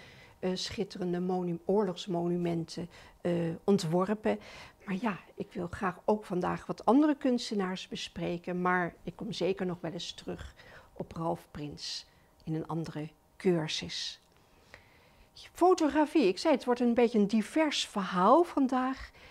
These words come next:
en ik wil graag iets vertellen over deze bijzondere vrouw. Dit is, eh, Marianne Dommessen,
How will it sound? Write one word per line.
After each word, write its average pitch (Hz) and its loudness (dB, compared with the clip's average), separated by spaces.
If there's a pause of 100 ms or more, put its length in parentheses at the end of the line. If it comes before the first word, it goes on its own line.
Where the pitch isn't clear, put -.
(100)
en 247 -2
ik 240 0
wil 220 4
graag 208 2
iets - -8
vertellen 190 -4
over 202 -4
deze 311 0
bijzondere 190 2
vrouw. 175 2 (880)
Dit 294 0
is, - 4
eh, 202 8
Marianne 196 2
Dommessen, 277 2